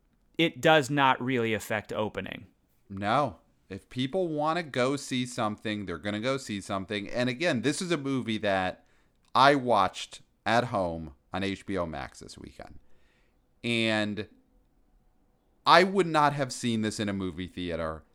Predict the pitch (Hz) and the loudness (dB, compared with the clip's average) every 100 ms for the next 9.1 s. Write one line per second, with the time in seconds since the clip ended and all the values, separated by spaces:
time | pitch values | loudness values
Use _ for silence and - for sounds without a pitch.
0 | _ - 135 135 131 123 104 101 101 - | _ -2 0 2 0 0 0 2 0 0
1 | 98 92 90 85 82 85 80 80 - 76 | -6 -6 -2 -2 -2 -4 -6 -8 -10 -10
2 | 69 - - 101 107 135 113 101 113 107 | -10 -10 -2 -2 0 -2 -4 -4 -4 0
3 | 98 85 - 92 85 69 - 64 62 - | -2 -2 -6 -10 -8 -10 -14 -16 -16 -20
4 | - - - - _ _ _ - 110 113 | -20 -20 -20 -20 _ _ _ -4 2 4
5 | 113 - 123 131 143 147 - _ _ _ | 4 2 4 6 6 2 -4 _ _ _
6 | _ - 117 117 113 107 104 101 98 107 | _ -4 4 4 4 -4 0 0 0 -2
7 | 104 92 135 139 143 135 135 120 127 123 | -2 -2 2 2 2 2 2 2 2 0
8 | 104 127 156 - 135 123 123 117 107 104 | 0 0 0 -2 -4 -4 -4 -2 0 -2
9 | - | -4